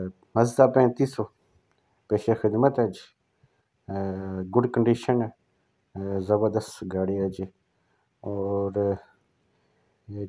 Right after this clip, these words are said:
छः नट्टी हिस्सा है जी, अठारह फुट बॉडी है और गाड़ी मौजूद है जी लाहौर में। और आप रब्ता कर सकते हैं। वीडियो के एंड में मैं, अ, इस गाड़ी की डिमांड और ओनर का नंबर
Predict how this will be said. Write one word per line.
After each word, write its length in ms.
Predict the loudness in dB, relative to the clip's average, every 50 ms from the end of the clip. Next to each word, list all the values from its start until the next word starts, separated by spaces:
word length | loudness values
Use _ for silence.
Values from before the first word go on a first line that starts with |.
| -12
छः 260 | 2 6 8 8 10 8
नट्टी 240 | 6 6 4 4
हिस्सा 340 | 4 4 4 2 2 6 8
है 160 | 8 8 8
जी, 160 | 6 4 0 -4 -4 -8 _ -18
अठारह 320 | -4 2 6 6 8 8
फुट 140 | 6 4 2
बॉडी 420 | 2 4 4 4 6 6 6 6 6
है 220 | 6 4 2 -2 _ _ _ _ _ _ _ _ _ _ _ _ _ _ _ _ -4
और 360 | -2 0 2 4 4 2 4
गाड़ी 280 | 6 8 8 8 8 8
मौजूद 500 | 6 6 4 4 4 4 4 4 6 6
है 80 | 4
जी 180 | 4 4 0 0
लाहौर 480 | 4 4 4 4 4 6 6 6 6
में। 240 | 6 4 4 2 0 -4 _ _ _ _ _ _ _ _ _ _ _ _ _ _ _ _ _ _ -16 -12
और 680 | -10 -6 -4 -4 -4 -2 -2 -2 -2 -4 -4 -6 -8 -10 _ _ _ -14
आप 100 | -14 -10 -4 -4
रब्ता 260 | -4 -2 0 0 2
कर 180 | 4 4 2
सकते 380 | 4 4 4 2 2 0 0 0
हैं। 240 | 2 2 2 2 2
वीडियो 280 | 2 2 2 4 2
के 120 | 2 2 0
एंड 160 | 0 2 4
में 180 | 4 4 4 4
मैं, 300 | 4 2 0 -2 -2 -4 _ _ _ _ _ _ _ _ _ _ _ _ _ _ _ -10
अ, 540 | -6 -4 -4 -2 -2 -2 -2 -2 -2 -2 -2 -4
इस 260 | -4 -8 -10 -12 -18 _ _ -4
गाड़ी 220 | -2 0 0 0
की 120 | 0 -2 -4
डिमांड 540 | -4 -6 -6 -2 0 2 4 4 4 2 2
और 540 | 0 -2 0 0 2 2 2 2 0 0 -4 -8 _ -12
ओनर 240 | -8 -4 -2 -2 -2
का 140 | -2 -2 -2
नंबर 380 | -2 -2 -2 0 2 2 0